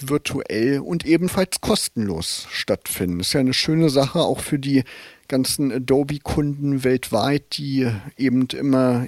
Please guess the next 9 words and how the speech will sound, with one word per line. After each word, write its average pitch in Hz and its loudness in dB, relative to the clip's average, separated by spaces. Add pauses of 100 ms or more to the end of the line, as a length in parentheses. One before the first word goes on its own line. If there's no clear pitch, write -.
in 135 0
diesem 120 2
Abo-Modell 147 4
drin 147 0
sind 135 0
und 135 -4
Adobe 135 -2
jeden 131 0
Monat, 127 2